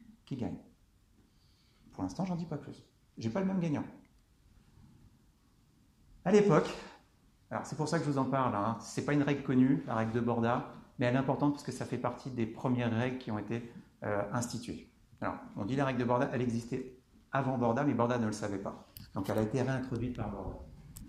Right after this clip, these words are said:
Ce que nous dit Borda, c'est : « Il n'y a absolument aucune raison qu'on ne tienne compte que de votre premier choix dans vos préférences. »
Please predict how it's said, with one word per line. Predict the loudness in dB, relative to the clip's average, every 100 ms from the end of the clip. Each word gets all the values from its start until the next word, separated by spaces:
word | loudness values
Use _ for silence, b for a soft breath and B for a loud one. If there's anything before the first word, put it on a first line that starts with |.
| -20 -20
Ce | -2
que | 2
nous | 4
dit | 2
Borda, | 0 0 -2 -2
c'est : « | -4 -2 -2 -2 -10 -18 -4
Il | 0 2
n'y | 0
a | -2 -6 -16 -20 -20 -10
absolument | -8 -6 -4 -2 0 -2 0
aucune | 0 2 0
raison | 0 -2 -2 -4 -6 -16 -20 -20 _ -20 -20 -20 -18
qu'on | -2 -2
ne | -2
tienne | -2 -2 -2
compte | -4 -4 -8
que | -6
de | -4
votre | -2 -4 -4
premier | -4 -2 -2
choix | -6 -6
dans | -6
vos | -6
préférences. » | -10 -12 -14 -16 -18 -20